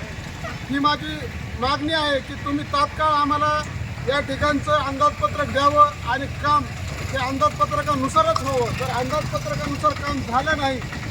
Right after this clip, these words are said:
तर याला सर्वस्व जबाबदारी यश कन्स्ट्रक्शन कंपनी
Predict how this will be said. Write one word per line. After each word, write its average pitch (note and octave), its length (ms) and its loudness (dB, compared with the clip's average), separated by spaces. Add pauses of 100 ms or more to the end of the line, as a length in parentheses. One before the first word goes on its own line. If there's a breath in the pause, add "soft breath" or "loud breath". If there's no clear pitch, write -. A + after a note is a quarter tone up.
(260)
तर - 160 4 (220)
याला C#4+ 240 0
सर्वस्व C#5+ 540 2
जबाबदारी D5 480 2
यश D5 300 -2
कन्स्ट्रक्शन - 420 -2
कंपनी - 480 0